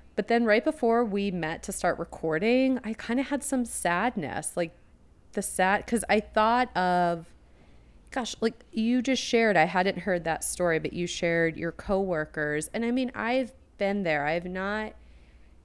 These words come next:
thankfully ever been in a position where I've had to choose whether or not to have an abortion, but I have been in that position of,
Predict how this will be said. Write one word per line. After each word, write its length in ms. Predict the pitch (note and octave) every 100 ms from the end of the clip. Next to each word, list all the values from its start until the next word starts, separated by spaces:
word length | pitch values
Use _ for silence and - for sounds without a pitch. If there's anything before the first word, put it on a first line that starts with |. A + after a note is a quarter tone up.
| - - - -
thankfully 920 | F#3 G#3 - - A3 G3+ F#3 F3 E3
ever 260 | F#3+ E3+ E3+ E3+ -
been 200 | D#3+ E3+
in 100 | E3+
a 60 |
position 440 | E3 E3 D#3 - E3+
where 100 | D3+
I've 100 | D3
had 360 | - D#3+ D3+ D3+
to 120 | E3
choose 500 | - - D3+ D#3 E3
whether 300 | F#3 F#3 G3
or 40 |
not 200 | G3+ G#3
to 80 | G#3
have 160 | A3 G#3
an 60 |
abortion, 500 | G#3+ A3 A3 A3 A#3
but 80 | A3
I 80 | A3
have 400 | F#3+ G#3 G#3 G3+
been 120 | A3
in 100 | G3+
that 160 | F#3 -
position 800 | F3+ E3 E3 - F#3 F3 F3 F3
of, 600 | - E3 D#3 D3 D3+ D3+